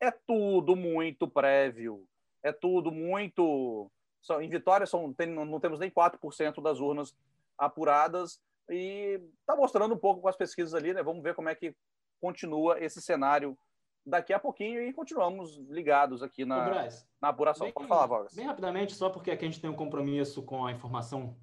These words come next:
Speaker 2: sempre precisa, né? O mais, é, correta possível. Eu acabei de mencionar há pouco, ao fazer aquela, é, análise, aquele comentário sobre a situação do P T aqui no Espírito Santo, nessa, nessa eleição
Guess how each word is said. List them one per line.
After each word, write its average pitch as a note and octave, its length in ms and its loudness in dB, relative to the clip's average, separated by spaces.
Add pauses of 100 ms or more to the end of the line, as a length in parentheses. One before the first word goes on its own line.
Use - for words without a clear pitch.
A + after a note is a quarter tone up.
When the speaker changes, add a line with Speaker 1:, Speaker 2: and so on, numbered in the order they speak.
Speaker 2:
sempre C#3+ 300 -10
precisa, C#3+ 560 0
né? E3+ 180 -4
O C3+ 80 -4
mais, C3+ 500 -6 (400)
é, B2 260 -6
correta B2+ 480 -2
possível. D#3+ 720 0
Eu E3 240 -4
acabei D3 260 -4
de C#3+ 60 -4
mencionar C3 840 -4
há B2 80 -8
pouco, D#3+ 320 -2
ao C#3 100 2
fazer C3+ 340 0
aquela, C3 540 -2 (420)
é, B2 480 -4
análise, B2 400 -2
aquele B2+ 200 -6
comentário B2+ 480 -4
sobre B2 300 -6
a A#2+ 40 -6
situação B2+ 720 -6
do A#2 100 -8
P A2 140 -10
T D3+ 400 -2
aqui A2+ 500 -6 (260)
no B2 60 -20
Espírito A#2+ 300 -10
Santo, D3 260 -4
nessa, C3+ 460 -4
nessa B2 840 -2
eleição B2 520 -8